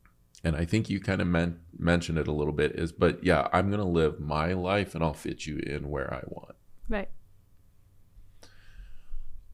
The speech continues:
Speaker 1: Um, and it brought you to a place of just weakness
Speaker 2: Yeah.
Speaker 1: and vulnerability.
Speaker 2: Yeah.
Speaker 1: Um, I wanna ask you about your mom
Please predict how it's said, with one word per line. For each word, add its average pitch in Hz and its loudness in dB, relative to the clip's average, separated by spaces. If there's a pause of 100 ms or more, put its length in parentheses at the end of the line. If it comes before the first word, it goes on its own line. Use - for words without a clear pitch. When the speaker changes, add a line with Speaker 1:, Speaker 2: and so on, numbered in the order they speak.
(140)
Speaker 1:
Um, 80 4 (240)
and 82 4
it 80 2
brought 80 4
you 78 -2
to 73 -8
a 71 -4
place 65 -6
of 64 -8
just - -10 (840)
weakness - -6 (560)
Speaker 2:
Yeah. 214 -4
Speaker 1:
and 71 -2
vulnerability. 62 -6 (720)
Speaker 2:
Yeah. 208 -4 (720)
Speaker 1:
Um, 71 0 (3000)
I 78 -2
wanna 92 2
ask 80 -2
you 71 0
about 64 -4
your 64 -8
mom 57 -8